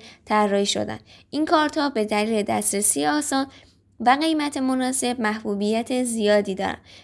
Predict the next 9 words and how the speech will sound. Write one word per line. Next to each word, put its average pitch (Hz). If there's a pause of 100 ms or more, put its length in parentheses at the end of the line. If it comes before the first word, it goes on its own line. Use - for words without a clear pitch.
(120)
برای 226
مثال، 294
کارت 226
کیمدی 208
پرایم 208
شماره 208
سه، 247 (320)
کریس 285
رونالدو 214